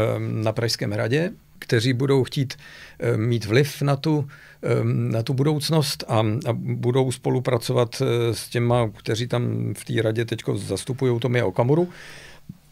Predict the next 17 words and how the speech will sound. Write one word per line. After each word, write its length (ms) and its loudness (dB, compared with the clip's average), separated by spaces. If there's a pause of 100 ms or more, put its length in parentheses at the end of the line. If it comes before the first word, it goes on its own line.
(140)
Ale 200 6
pokud 280 -2
ta 80 2
televize 460 2
zůstane 680 -2
v 60 -8
tom 160 0
charakteru, 520 -2
ve 100 0
kterým 340 -2
je 100 -2
doposud, 480 -4 (840)
tak 160 -2
já 140 -2
bych 160 -4
si 100 -2
přál, 340 -2